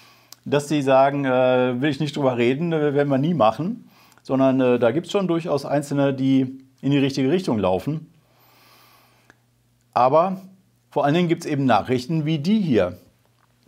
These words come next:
N R W, Innenminister kritisiert geplante Cannabis-Legalisierung. N-R-W-Innenminister Reul, die Cannabis-Legalisierung birgt die Gefahr von mehr Unfalltoten.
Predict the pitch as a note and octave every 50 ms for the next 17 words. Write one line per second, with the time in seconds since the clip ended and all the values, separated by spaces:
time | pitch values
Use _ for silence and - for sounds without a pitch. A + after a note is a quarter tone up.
0 | _ _ _ _ _ _ _ _ _ - D#3+ F3+ G3 F#3+ F#3+ F#3+ C#3 G#2+ G#2 -
1 | - F3+ F#3+ G3 F#3+ F#3 F#3+ G3 F#3+ F#3+ F#3 E3+ F3 - - E3 D#3 D#3 D3 C#3
2 | E3+ F#3 F#3 - C#3 - - D3+ D3+ D#3+ - D#3+ - - D#3+ E3 D3+ B2 A2+ A2+
3 | - - A2+ G#2+ A2 A2 G#2+ A2 G#2 G#2 A2+ A2+ G#2 F2+ F#2 F#2 F2+ - - _
4 | _ _ _ _ _ _ _ _ _ _ _ _ _ _ _ _ _ _ _ _
5 | _ _ _ _ _ _ _ _ - D3 D3 E3 E3+ D#3+ D#3+ E3 E3 C#3 C3 D#3
6 | E3+ F3 F3 - E3+ F3 F3+ F3 E3+ F3 D#3+ E3+ - E3+ D3 A#2+ G2+ F#2+ G#2 B2+
7 | D#3 F3 D3 A2 F#2 F2 F2 - - - _ _ _ _ _ _ _ _ _ _
8 | _ _ _ _ _ - C3+ B2+ A#2+ - F3+ G3 F3+ E3+ E3+ E3+ D#3+ E3 D3+ D3+
9 | C#3 C3+ C3+ D3+ D#3 D#3 D3 D3 C#3+ C3 A#2 F#2+ B2+ D#3+ G3+ G3 - - - C3
10 | C#3 C3+ D3+ D3 - - C3 C#3+ D3 C#3+ C#3 - - B2+ A#2+ A#2 A#2+ C3+ C#3+ D3
11 | B2+ C3 - F3+ F#3 G#3 G3 F#3+ - B2 G#2+ A2 G#2 - - C3 A#2 A#2+ B2+ B2
12 | - A#2 G#2 F2+ E2 C#2 - -